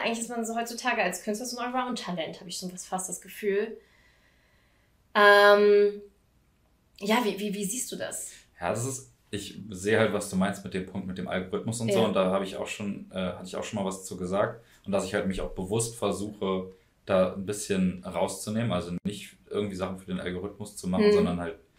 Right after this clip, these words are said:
Speaker 2: ja, darauf zu vertrauen, dass die Leute das sehen wollen, was ich halt mache irgendwie und dann d-, etwas zeige, wenn ich etwas zu zeigen hab und
Speaker 1: Mhm.
Speaker 2: nicht halt irgendwie auch meinen, sag ich mal, meine Qualität verwässer, indem ich dann halt,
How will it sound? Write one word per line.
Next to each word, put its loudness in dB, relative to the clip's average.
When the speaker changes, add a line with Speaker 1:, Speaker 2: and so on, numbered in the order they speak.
Speaker 2:
ja, -8
darauf -2
zu -10
vertrauen, -2
dass -4
die -14
Leute -8
das -6
sehen 0
wollen, 0
was -2
ich -10
halt -4
mache -2
irgendwie 0
und 0
dann 0
d-, -12
etwas -4
zeige, 6
wenn 2
ich -8
etwas -6
zu -12
zeigen 4
hab -6
und -2
Speaker 1:
Mhm. 2
Speaker 2:
nicht 0
halt -4
irgendwie -6
auch -8
meinen, -4
sag -6
ich -4
mal, 2
meine -2
Qualität -4
verwässer, 0
indem 0
ich -8
dann -6
halt, -10